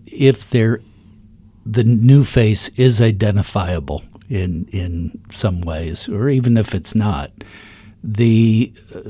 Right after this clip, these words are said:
next of kin of the donor might have some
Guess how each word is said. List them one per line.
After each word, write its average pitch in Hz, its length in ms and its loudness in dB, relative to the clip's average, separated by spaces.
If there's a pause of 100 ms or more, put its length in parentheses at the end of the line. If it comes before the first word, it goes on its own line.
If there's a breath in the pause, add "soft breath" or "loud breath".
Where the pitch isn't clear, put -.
(300)
next 117 480 0
of 98 100 -6
kin 113 320 0
of 98 220 -4
the 92 100 -6
donor 90 640 -2 (1040 soft breath)
might 110 580 0
have 113 360 0
some 113 680 0